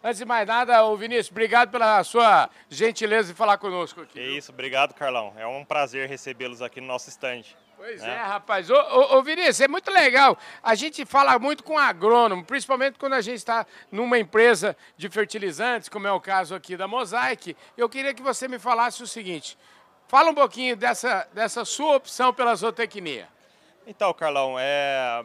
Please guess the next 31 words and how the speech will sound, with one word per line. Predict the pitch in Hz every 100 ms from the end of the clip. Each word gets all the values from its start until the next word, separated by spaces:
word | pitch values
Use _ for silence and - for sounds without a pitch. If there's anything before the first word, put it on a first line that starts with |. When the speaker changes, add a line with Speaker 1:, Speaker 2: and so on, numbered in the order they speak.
| -
Speaker 2:
eu | 151
sempre | 160 - 208 -
fui | 214
fascinado | - 170 170 143 151 147
por | - 143 139 127 123
produção | 139 131 - 143 131
animal, | 113 107 127 156
né? | 135 139 147
Sempre, | - 170 165 151 131 117 117 131
é, | 127 117 113 -
fui | 165
desde | 151 170 185
pequeno | - 160 147 156 151
em | 131
granjas | 123 156 151 131
com | 139
meu | 123
pai. | - 139 151 151 139 131 _ _ _
Sempre | - 170 175 180
eu | 175
fui | - 165 170
atrás | 151 156 160 156 127
de | 156 156 123 -
ver | 135 175 226
como | 240 233
as | 220 -
coisas | 220 214
eram | 226 214
produzidas | 202 214 208 170 196 196
mesmo, | 156 127 107 104
né? | 127